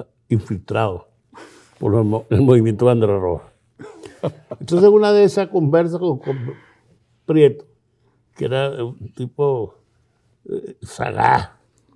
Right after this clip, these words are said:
irónico, como Rómulo, alguien le preguntó:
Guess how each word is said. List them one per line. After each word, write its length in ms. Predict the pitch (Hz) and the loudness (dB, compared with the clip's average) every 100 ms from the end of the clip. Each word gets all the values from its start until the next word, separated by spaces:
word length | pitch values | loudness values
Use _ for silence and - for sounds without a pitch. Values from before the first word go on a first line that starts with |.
| _ _ _ _ _ - | _ _ _ _ _ -10
irónico, 800 | 95 95 110 139 139 107 101 - - _ | -6 0 4 6 6 2 -4 -14 -18 _
como 220 | - 120 | -6 -4
Rómulo, 500 | 104 160 202 113 - - _ _ _ _ _ - _ _ _ _ _ _ _ _ | -2 -4 -4 -8 -10 -18 _ _ _ _ _ -20 _ _ _ _ _ _ _ _
alguien 380 | 110 107 147 151 | -4 0 0 0
le 100 | 156 | 0
preguntó: 720 | 147 120 110 127 131 - | 0 -2 0 2 0 0